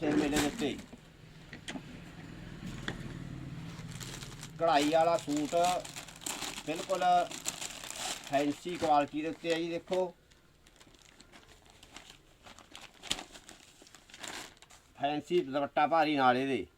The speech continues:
ਮਾਰਕੀਟ 'ਚ ਵਿਕੇ ਚੌਦਾਂ ਸੌ ਦਾ, ਵਿਕੇ ਪੰਦਰਾਂ ਸੌ ਦਾ, ਸਾਡਾ ਰੇਟ ਹੈ ਸਾਢੇ ਅੱਠ ਸੌ ਰੁਪਈਆ ਜੀ।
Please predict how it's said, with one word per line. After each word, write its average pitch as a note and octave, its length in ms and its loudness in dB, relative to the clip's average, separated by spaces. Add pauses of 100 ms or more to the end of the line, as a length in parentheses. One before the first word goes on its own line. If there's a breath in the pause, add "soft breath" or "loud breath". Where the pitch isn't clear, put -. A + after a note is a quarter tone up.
(760)
ਮਾਰਕੀਟ C3+ 440 2
'ਚ - 140 -4
ਵਿਕੇ D#3 400 0
ਚੌਦਾਂ D#3+ 360 4
ਸੌ E3+ 140 2
ਦਾ, F3 140 6
ਵਿਕੇ E3 260 0
ਪੰਦਰਾਂ D#3+ 380 2
ਸੌ E3 120 2
ਦਾ, F3+ 160 10
ਸਾਡਾ D#3 320 2
ਰੇਟ D#3+ 160 0
ਹੈ E3+ 60 0
ਸਾਢੇ E3 360 -2
ਅੱਠ - 80 -4
ਸੌ D#3+ 120 -4
ਰੁਪਈਆ A#2+ 300 -2
ਜੀ। F2+ 140 -8